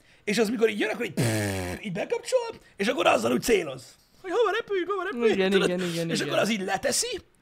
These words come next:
Speaker 1: és mikor lerakta a rovert, akkor azonnal megborítja magát,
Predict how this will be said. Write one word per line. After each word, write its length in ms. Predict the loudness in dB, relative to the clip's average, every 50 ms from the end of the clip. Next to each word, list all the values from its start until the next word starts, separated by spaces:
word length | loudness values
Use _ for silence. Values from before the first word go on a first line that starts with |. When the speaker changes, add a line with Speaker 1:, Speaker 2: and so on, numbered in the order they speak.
| _ _
Speaker 1:
és 140 | -4 -2 -2
mikor 240 | -2 0 0 0 2
lerakta 400 | 2 2 2 0 0 -2 -2 -2
a 60 | 0
rovert, 480 | 0 -2 -6 -6 -6 -8 -8 -10 -12 -18 -20 -20 -20 -8 -4
akkor 240 | -4 -4 -4 -4 -2
azonnal 480 | 0 0 0 0 -2 -4 0 2 2 4
megborítja 640 | 4 4 2 0 0 -4 -6 -8 -8 -10 -12 -12
magát, 460 | -12 -12 -12 -10 -10 -12 -12 -14 -18